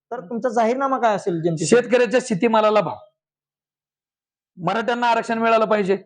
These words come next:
Speaker 2: शेतकऱ्याच्या शेतीमालाला भाव, दारूमुक्त गाव, सर्वसामान्याच्या जे प्रश्न आहेत ते सर्वसम-, प्रत्येक प्रश्न आम्ही घेऊन त्याच्यासाठी रस्त्यावर उतरणार आहोत आणि त्याच्यासाठी पूर्णपणे लढाई आम्ही ताकदीनं करणार आहोत. फक्त एक बार आमचा एक उमेदवार राज्य सत्तेत आला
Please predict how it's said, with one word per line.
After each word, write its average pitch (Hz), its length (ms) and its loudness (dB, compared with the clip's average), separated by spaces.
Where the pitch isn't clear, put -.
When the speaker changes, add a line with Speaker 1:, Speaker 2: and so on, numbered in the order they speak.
Speaker 2:
शेतकऱ्याच्या 220 540 -4
शेतीमालाला 214 480 2
भाव, 214 200 4
दारूमुक्त 202 600 2
गाव, 196 200 4
सर्वसामान्याच्या 247 960 0
जे 240 100 4
प्रश्न 233 300 2
आहेत 202 160 2
ते 233 440 2
सर्वसम-, 247 520 2
प्रत्येक 240 400 -4
प्रश्न 247 220 -2
आम्ही 240 200 -2
घेऊन 220 420 -4
त्याच्यासाठी 196 500 -4
रस्त्यावर 190 420 0
उतरणार 170 340 0
आहोत 226 220 2
आणि 202 140 -2
त्याच्यासाठी 208 520 0
पूर्णपणे 277 760 -6
लढाई 233 260 2
आम्ही 220 260 -2
ताकदीनं 196 340 0
करणार 147 260 -2
आहोत. 127 120 -8
फक्त 226 180 -10
एक 220 220 -2
बार 277 100 0
आमचा 254 460 0
एक 262 180 -6
उमेदवार 233 460 2
राज्य 220 180 2
सत्तेत 220 300 2
आला 220 240 4